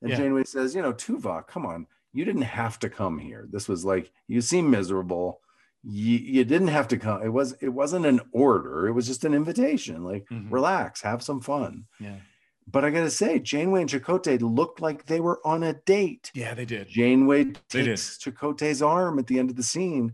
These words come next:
Speaker 2: Yeah.
Speaker 1: It's, you know, haven't we dealt with this, uh, you know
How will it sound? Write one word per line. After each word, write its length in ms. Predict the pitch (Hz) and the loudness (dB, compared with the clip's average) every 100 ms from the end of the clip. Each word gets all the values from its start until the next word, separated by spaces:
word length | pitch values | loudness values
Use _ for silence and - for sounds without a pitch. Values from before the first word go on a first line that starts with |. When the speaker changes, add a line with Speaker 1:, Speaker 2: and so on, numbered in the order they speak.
| - | -2
Speaker 2:
Yeah. 220 | 123 98 - _ _ _ - | -2 -2 -8 _ _ _ -8
Speaker 1:
It's, 480 | 117 107 - - - 139 | -6 -6 -12 -14 -10 -4
you 100 | 123 | -2
know, 400 | 98 95 107 - | -2 -4 -8 -12
haven't 420 | - - 131 165 180 | -12 -4 -2 -2 -2
we 140 | 185 | -2
dealt 300 | 131 135 160 | 2 4 2
with 140 | 175 156 | 0 -2
this, 400 | 175 - - 165 | -2 -2 -6 -2
uh, 320 | 160 160 151 _ _ _ _ _ _ _ | -2 -2 -6 _ _ _ _ _ _ _
you 120 | 151 139 | -8 -2
know 300 | 120 127 | -2 -2